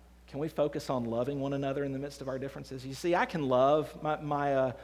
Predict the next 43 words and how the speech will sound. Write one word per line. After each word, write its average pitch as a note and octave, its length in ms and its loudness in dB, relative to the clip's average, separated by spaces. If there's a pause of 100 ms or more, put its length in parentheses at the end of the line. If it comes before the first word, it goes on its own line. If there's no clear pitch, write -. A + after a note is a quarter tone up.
(240)
brothers D3 280 4
and C#3+ 100 -4
sisters C#3+ 340 -4
in C#3+ 100 -4
Christ D3 440 -2
who C#3 60 -4
might C#3 220 0
see C#3 140 -8
differently D3 640 -2 (460)
from D#3+ 160 -4
me D3+ 120 -2
on D3+ 140 0
this D3+ 160 -4
issue. E3+ 360 -6 (1400)
I A#2 60 -8
hope D#3 220 0
that D#3 80 -4
we C#3+ 100 2
all C#3 200 4
can, A#2 340 -6
and A#2 100 -4
I B2 80 -6
hope C3+ 240 -2
that C3+ 80 -4
we B2+ 80 -6
can A#2+ 140 -6
all B2+ 180 2
grow A#2+ 460 0 (120)
in A#2 100 -6
this A#2 180 -8
area. A2+ 320 -2
And, A2+ 200 -4 (360)
and - 80 -2
it's - 120 -4
not D3+ 200 6
that E3 80 -2
we D3+ 100 2
do D#3 160 6
all D#3+ 140 8
this D#3+ 160 2
perfectly. B2 560 0 (260)
I B2 60 0
understand. C3 580 0